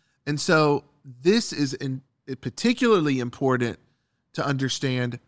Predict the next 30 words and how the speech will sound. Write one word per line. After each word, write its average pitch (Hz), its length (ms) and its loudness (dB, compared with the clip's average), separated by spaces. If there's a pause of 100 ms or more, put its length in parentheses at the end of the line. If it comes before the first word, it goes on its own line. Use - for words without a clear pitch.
(160)
for 143 140 -2
the 127 100 0
sake 131 460 -2
of 127 160 -4
your 127 160 0
marriage. 123 720 0 (340)
Emotional 160 560 0
intelligence 151 840 0 (240)
will 151 160 -2
play 170 280 2
a 170 40 2
significant 175 760 -2
role 117 520 0 (260)
as 156 280 2
it 156 160 0
relates 143 560 0
to 131 280 0
improving 120 540 -2
intimacy, 165 760 -4 (100)
trust, - 580 0 (340)
and 131 460 0
communication. 127 1080 -2 (600)
For 151 120 2
example, 143 480 0
if 120 140 -2
you 170 120 6
are 180 120 4
able 160 260 2
to - 120 0
identify 151 800 2